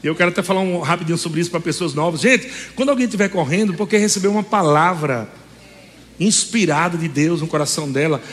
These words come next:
algo veio como um choque. E aquela pessoa, ela recebeu uma revelação de Deus. Isso tem na Bíblia. O problema é que na sua ex-igreja não te ensinaram. Mas tá na Bíblia. Em todo, em toda a Bíblia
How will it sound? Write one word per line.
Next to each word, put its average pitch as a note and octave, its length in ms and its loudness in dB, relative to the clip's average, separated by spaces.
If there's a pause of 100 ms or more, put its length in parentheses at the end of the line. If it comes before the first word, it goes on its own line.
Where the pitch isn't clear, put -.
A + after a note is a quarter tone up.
(180)
algo F#3+ 420 2 (300)
veio G3+ 300 2
como G#3 200 0
um A3 60 2
choque. F#3+ 840 -4 (1000)
E E3 60 4
aquela G#3+ 240 4
pessoa, G#3+ 480 2
ela G#3 120 6
recebeu G3 380 2
uma G#3 100 2
revelação G#3+ 680 2
de F#3 80 -2
Deus. B2+ 500 -2 (1200)
Isso - 280 -10
tem B3 100 4
na C#4+ 140 4
Bíblia. G#3 520 2 (100)
O - 40 -16
problema A3 320 2
é A3 60 -2
que C4 80 2
na A#3+ 100 4
sua A3+ 240 2
ex-igreja G3 380 4
não A3+ 100 0
te B3 80 -4
ensinaram. E3 500 0 (1400)
Mas D3 120 -2
tá A3 140 2
na D4+ 120 4
Bíblia. D3 340 0 (960)
Em G3+ 140 2
todo, E4+ 680 2
em C4+ 160 4
toda E4+ 500 4
a D#4 260 4
Bíblia G#3 680 4